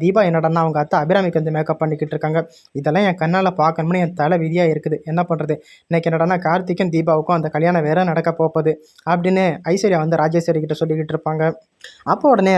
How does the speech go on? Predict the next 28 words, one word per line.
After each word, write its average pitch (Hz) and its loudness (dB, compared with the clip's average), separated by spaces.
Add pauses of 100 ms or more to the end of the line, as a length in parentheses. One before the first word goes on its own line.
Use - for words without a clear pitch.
ராஜேஸ்வரி 214 2
வந்து 170 4
ஐஸ்வர்யா 165 2
கிட்ட 160 -2
கேட்பாங்க, 160 2 (420)
"அந்த 175 2 (100)
ரம்யா 226 4
தான் 180 0
கார்த்திகை 196 2
வந்து 170 2
லவ் 175 2
பண்றான்னு 170 0
சொன்னியே, 160 2
அப்ப 151 -2 (100)
கண்டிப்பா 208 2 (160)
இந்த 156 -2
கல்யாணத்தை 190 0
வந்து 175 2
க-, 151 2
ரம்யா 196 2
வந்து 175 2
எப்படியாவது 180 2
தடுத்து 170 0
நிறுத்துவாளே, 156 2 (340)
அவ 190 4
எப்படி 202 -2
நிறுத்தாம 170 2
இருக்க 165 0